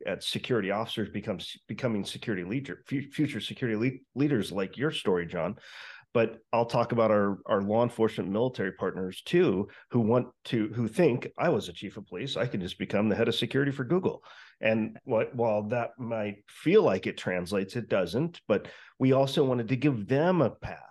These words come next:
because what we do know is that we've been at war for twenty years, and all those people are getting retirement eligible. Uh, on the law enforcement side, we hired a ton of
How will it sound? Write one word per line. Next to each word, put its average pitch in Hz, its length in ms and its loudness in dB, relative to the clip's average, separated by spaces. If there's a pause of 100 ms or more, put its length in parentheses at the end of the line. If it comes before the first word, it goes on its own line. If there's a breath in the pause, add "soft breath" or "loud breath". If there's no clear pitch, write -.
(360 loud breath)
because 117 260 2
what 131 160 4
we 131 120 0
do 165 260 0
know 98 240 2
is 101 120 -2
that 110 100 -2
we've 104 140 -6
been 131 140 0
at 139 80 0
war 113 160 2
for 113 140 -8
twenty 120 340 -2
years, 104 320 -4
and 95 100 -2
all 101 120 -2
those 104 160 0
people 127 260 -2
are 98 120 0
getting 95 240 -6
retirement 90 520 -4
eligible. 123 520 -2 (380 loud breath)
Uh, 95 220 -2
on 104 120 0
the 104 60 0
law 131 260 2
enforcement 95 500 -2
side, 87 300 -2 (280 loud breath)
we 110 140 0
hired 107 300 2
a 98 60 -2
ton 151 260 2
of 143 120 0